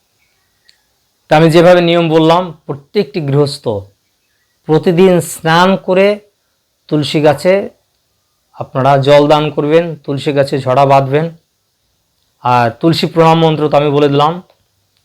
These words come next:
এই প্রণাম মন্ত্র বলে প্রণাম করবেন। সকাল সন্ধ্যায় তুলসী দেবীকে প্রদীপ দিয়ে, ফুল দিয়ে, ধূপকাঠি দিয়ে আরতি করবেন, তুলসী প্রদক্ষিণ করবেন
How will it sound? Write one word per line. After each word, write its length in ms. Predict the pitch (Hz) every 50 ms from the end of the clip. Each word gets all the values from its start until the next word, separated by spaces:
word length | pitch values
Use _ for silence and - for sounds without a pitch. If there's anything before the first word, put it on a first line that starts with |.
| _ _ _ _ -
এই 80 | 131
প্রণাম 320 | 123 135 147 147 151 147 151
মন্ত্র 300 | 151 147 147 139 147 139
বলে 180 | 139 139 135
প্রণাম 400 | 135 - 151 156 160 165 165 160
করবেন। 440 | 156 165 147 143 143 151 156 160 160 160 _ _ _ _ _ _ _ _ _ _ _ _ _ _ _ _ _ _ _
সকাল 640 | - - - 165 139 - 160 156 151 147 147 147 147 - _
সন্ধ্যায় 480 | - - - 151 147 147 147 143 139 135
তুলসী 360 | 139 - 147 139 135 - 139
দেবীকে 360 | 139 143 143 139 139 - 139
প্রদীপ 340 | 123 - 151 143 143 151 143
দিয়ে, 480 | 135 131 143 139 139 135 139 139 - _ _ _ _ _ _ _ _ _
ফুল 420 | - - - 151 151 156 156 151 143
দিয়ে, 360 | 143 147 143 143 143 147 147 - _ _ _ _ _ _ _ _ _ _ _ _ _ _ _ _ - 123
ধূপকাঠি 380 | 143 139 139 - - 131 147
দিয়ে 160 | 139 147 143
আরতি 320 | 127 131 139 135 131 156 143
করবেন, 440 | 143 156 143 143 143 147 151 156 151 - _ _
তুলসী 380 | 160 156 156 143 - - 165
প্রদক্ষিণ 640 | 147 - - 156 160 165 185 180 180 - - 175 175 165
করবেন 380 | - 160 151 151 160 160 160